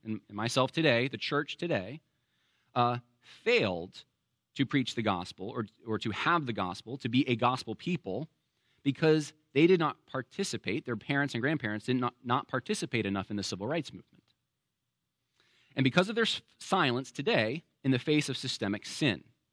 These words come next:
so, such as, he, and he ti-, talks about poor working conditions,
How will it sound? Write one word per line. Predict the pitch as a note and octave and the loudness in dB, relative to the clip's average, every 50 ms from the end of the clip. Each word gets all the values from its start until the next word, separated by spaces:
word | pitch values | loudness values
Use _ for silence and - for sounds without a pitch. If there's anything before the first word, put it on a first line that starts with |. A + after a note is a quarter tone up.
| _ _ _ _ | _ _ _ _
so, | - - - G#2+ A2+ | -20 -16 -12 -10 -10
such | A2 - - C3 A#2 - - | -8 -4 0 0 0 2 0
as, | G#2+ G#2+ G#2+ - | 0 0 0 -2
he, | - G#2+ G#2 F2 G2+ | -4 -8 -8 -6 -4
and | G#2 G#2 | -4 -2
he | G2 G2 - _ _ - | -4 -4 -6 _ _ -2
ti-, | G#2+ G2+ - - - _ _ _ | -2 -2 -4 -6 -14 _ _ _
talks | - G#2+ G#2 - - | -4 -4 -4 -4 -4
about | G#2 F#2+ F#2 - - | -4 -4 -4 -4 -4
poor | - B2 A2+ | -4 -2 -2
working | G#2 A2 A#2 A2 A#2 A2 | -2 -2 -2 -2 -4 -6
conditions, | - - G#2+ G#2 G2 - G#2+ G2+ G2+ G2+ - - | -4 -4 -4 -4 -4 -4 -4 -6 -6 -8 -8 -12